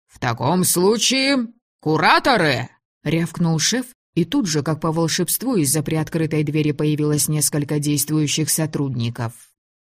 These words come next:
«А ну-ка выдайте малькам все необходимое и отправьте их на экскурсию. Рассказать хорошо, а лучше глазами проверить».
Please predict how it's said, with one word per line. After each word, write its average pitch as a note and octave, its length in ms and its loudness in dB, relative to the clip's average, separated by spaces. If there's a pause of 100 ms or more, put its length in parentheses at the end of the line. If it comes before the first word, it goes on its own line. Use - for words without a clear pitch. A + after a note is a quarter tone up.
(160)
«А C3 200 -2
ну-ка G#3 320 2
выдайте F#3+ 500 4
малькам E3+ 440 2
все E3 220 2
необходимое D#3 1000 0 (220)
и C#3 100 -2
отправьте A#3+ 600 0
их - 120 0
на A#3 180 2
экскурсию. B2 920 -2 (140)
Рассказать C#3+ 720 0
хорошо, C3 600 0 (220)
а C#3 140 -2
лучше D#3+ 360 2
глазами E3+ 540 2
проверить». C#3 920 0